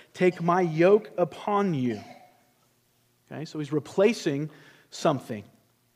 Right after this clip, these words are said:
He's going to remove a burden. He's going to, and then he's going to put a new one on. Now, what is a yoke? It's a,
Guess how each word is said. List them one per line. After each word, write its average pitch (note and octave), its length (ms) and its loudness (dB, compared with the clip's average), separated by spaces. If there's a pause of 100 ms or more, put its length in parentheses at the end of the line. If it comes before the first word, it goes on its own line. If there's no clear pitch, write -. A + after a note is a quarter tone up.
(580)
He's C#3+ 160 -12
going E3+ 180 2
to D#3 60 2
remove E3+ 380 4
a A#3 60 8
burden. D3+ 500 0 (1080)
He's C#3+ 140 -10
going D#3 180 0
to, E3+ 80 -4
and - 200 -18
then D#3+ 100 -4
he's D#3+ 220 -2
going E3+ 180 2
to D3 60 0
put F3+ 200 2
a D#3+ 40 2
new E3+ 220 0
one E3+ 220 0
on. C3 420 -4 (280)
Now, D3 80 -4
what F#3+ 120 6
is E3+ 120 2
a E3+ 40 4
yoke? E3 380 4
It's C#3+ 160 -4
a, C#3+ 140 0